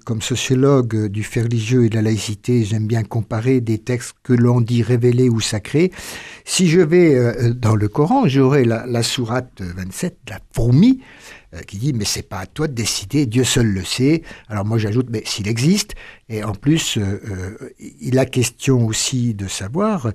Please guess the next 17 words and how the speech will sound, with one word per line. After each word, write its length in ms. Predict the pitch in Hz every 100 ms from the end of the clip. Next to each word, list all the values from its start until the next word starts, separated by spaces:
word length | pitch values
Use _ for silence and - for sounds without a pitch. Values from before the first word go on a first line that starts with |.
| - - _
le 180 | 135 139
juste 340 | 135 139 -
milieu, 340 | 127 127 131 131
où 160 | 120 139
est-il ? 400 | 180 - 214 127
Parce 260 | - 113
que 220 | - 123 113
je 140 | 127
pourrais 260 | 127 123 120
citer 540 | - 123 143 139 127
le 120 | 110
rabbin, 420 | 107 113 120 123
euh, 280 | 107 101 101 110
Jésus 520 | 113 85 110 107 123 110
de 100 | 98
Nazareth, 680 | 98 - 107 247 - 107 - - - -
Yeshua, 460 | 95 - 113 170